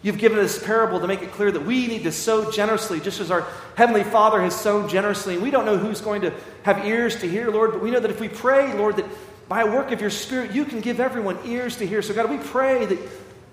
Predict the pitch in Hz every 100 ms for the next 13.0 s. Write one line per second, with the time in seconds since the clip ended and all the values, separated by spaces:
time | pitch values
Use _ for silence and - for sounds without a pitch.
0 | - - - - - 208 220 220 190 170
1 | 196 196 175 170 185 185 156 147 147 147
2 | 185 147 160 160 160 156 127 113 143 131
3 | - 151 147 120 - - - - - -
4 | - - - - - 233 240 240 220 254
5 | 254 214 202 160 - - 185 196 247 254
6 | 190 160 190 240 220 196 202 208 175 233
7 | 254 - - 277 285 220 190 233 220 -
8 | 214 233 226 - 220 180 156 233 254 254
9 | 196 185 185 202 202 - 180 180 196 -
10 | 147 120 - - - - - - - -
11 | - 196 233 220 220 180 220 254 - 190
12 | - 214 - 175 196 190 180 170 -